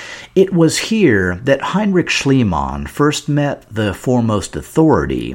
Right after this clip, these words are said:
on the local Homeric geography, Frank Calvert.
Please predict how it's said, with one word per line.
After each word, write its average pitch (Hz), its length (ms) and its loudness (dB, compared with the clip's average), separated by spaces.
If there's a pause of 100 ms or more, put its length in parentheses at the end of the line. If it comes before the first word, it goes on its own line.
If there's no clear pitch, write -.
(120)
on 147 260 -4
the 151 160 0
local 156 380 2
Homeric 98 600 -2
geography, - 1040 -4 (340)
Frank 120 580 0 (100)
Calvert. 80 760 -2